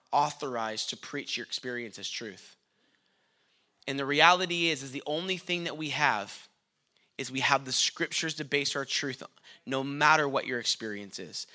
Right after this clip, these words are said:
'Cause I can say this because I know the Lord and I honor him as God. I know that when something that he says is true is not happening before my eyes,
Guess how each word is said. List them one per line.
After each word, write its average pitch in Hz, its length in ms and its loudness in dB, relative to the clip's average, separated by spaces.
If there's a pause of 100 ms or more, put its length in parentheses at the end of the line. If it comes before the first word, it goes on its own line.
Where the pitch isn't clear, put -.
(240)
'Cause 131 200 -4
I 151 160 8
can 165 160 -2
say 160 300 -2
this 147 300 -2
because 135 340 -4
I 139 180 -2
know 143 420 -2
the 165 120 -4
Lord 143 460 -2
and 139 80 -4
I 131 180 -2
honor 151 280 4
him 151 200 -2
as 139 160 -4
God. 123 380 0 (280)
I 139 140 4
know 143 240 2
that 160 160 0
when 139 140 -4
something 175 640 -2
that 170 60 -2
he 143 180 -8
says 165 380 -2
is 165 120 -4
true 135 480 -6
is 127 140 -6
not - 180 -4
happening 160 520 -2
before 156 320 -8
my 147 200 -2
eyes, 117 300 -4